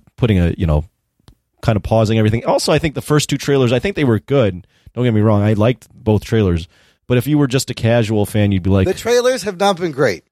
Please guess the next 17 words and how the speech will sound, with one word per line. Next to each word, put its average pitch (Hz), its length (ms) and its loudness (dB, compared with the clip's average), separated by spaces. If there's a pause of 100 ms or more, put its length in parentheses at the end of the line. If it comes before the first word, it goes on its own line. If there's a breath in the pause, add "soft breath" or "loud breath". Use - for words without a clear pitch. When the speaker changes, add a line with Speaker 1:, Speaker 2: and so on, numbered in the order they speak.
Speaker 1:
Well, 202 80 -2
yeah, 185 80 2
well, 170 80 2
you 170 100 2
just 160 160 -2
be 156 60 -2
like, 135 180 0
"Oh, 139 140 2
this 110 160 -2
is 101 160 -4
a, 107 420 0 (360)
you 113 60 2
know, 90 200 4 (240)
this 123 160 0
is 107 140 -4
a 110 300 2
Asian, 113 540 -2